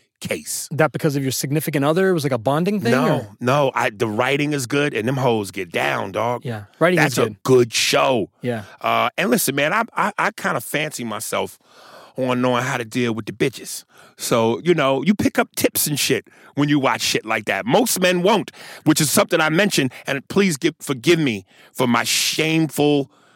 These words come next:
Speaker 1: shameless, whatever it's called, plug. But since I'm on the topic, uh, make sure y'all check out,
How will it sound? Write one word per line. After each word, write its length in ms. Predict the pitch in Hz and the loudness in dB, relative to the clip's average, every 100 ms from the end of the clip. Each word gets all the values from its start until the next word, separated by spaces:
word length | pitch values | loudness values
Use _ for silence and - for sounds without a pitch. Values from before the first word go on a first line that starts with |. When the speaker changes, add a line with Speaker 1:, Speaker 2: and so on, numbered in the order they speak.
| _ _ | _ _
Speaker 1:
shameless, 720 | - - 143 139 135 131 - | -2 0 0 2 2 0 0
whatever 360 | 120 131 117 | 0 0 0
it's 120 | 117 | -2
called, 380 | - 117 110 107 - - | -2 0 2 0 -6 -8
plug. 420 | - 110 92 87 - - - | -2 -2 -2 -6 -18 -20 -2
But 160 | 113 - | -2 0
since 220 | 135 117 | -2 0
I'm 160 | 117 117 | 0 0
on 120 | 104 | 0
the 80 | 85 | -4
topic, 580 | - 98 92 95 - - - - - | -4 -2 -2 -6 -10 -20 -20 -20 -6
uh, 440 | 113 107 104 98 95 - _ _ _ _ _ | 0 2 4 2 0 -6 _ _ _ _ _
make 220 | - 156 196 | -4 -2 0
sure 180 | - | 0
y'all 200 | 151 120 | 2 0
check 260 | 113 117 - | 0 -4 -2
out, 200 | 107 101 | -2 -4